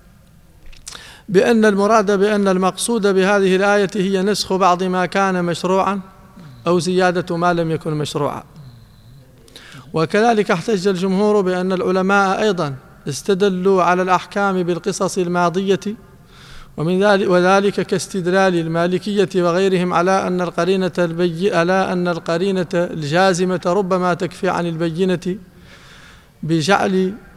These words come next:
شاهد يوسف قرينة شق القميص من الدبر دليلًا على صدقه وتكذيب، وتكذيب امرأة العزيز، حيث قال تعالى: "فلما رأى قميصه قد من دبر قال إنه من كيدكن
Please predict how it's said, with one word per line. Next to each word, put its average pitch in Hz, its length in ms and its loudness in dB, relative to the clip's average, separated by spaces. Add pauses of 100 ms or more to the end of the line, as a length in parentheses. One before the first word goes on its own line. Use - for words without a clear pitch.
(100)
شاهد 190 560 2
يوسف 185 600 0
قرينة 180 580 0 (120)
شق 196 380 -4
القميص 180 560 -2
من 180 240 0
الدبر 180 580 0 (420)
دليلًا 180 540 0
على 175 260 2
صدقه 180 600 -2
وتكذيب، 180 720 -2 (220)
وتكذيب 170 520 0
امرأة 165 440 0
العزيز، 160 520 0 (640)
حيث 160 160 0
قال 175 440 4
تعالى: 175 440 2
"فلما 170 440 0
رأى 170 260 2
قميصه 170 580 -2
قد 170 300 -4
من 170 240 -4
دبر 180 360 0
قال 170 320 0
إنه 165 420 -2
من 160 140 -4
كيدكن 165 680 -4